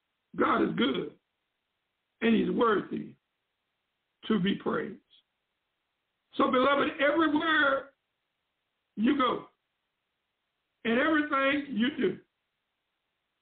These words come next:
you can confess over your life that I am favored of God.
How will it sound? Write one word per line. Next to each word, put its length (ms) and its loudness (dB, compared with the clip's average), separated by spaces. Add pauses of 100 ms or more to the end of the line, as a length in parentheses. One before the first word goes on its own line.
(540)
you 200 0
can 140 -2
confess 480 -2 (540)
over 160 0
your 160 2
life 280 -2 (1700)
that 140 2
I 240 0
am 240 0 (1300)
favored 460 -2 (1200)
of 180 0
God. 280 -2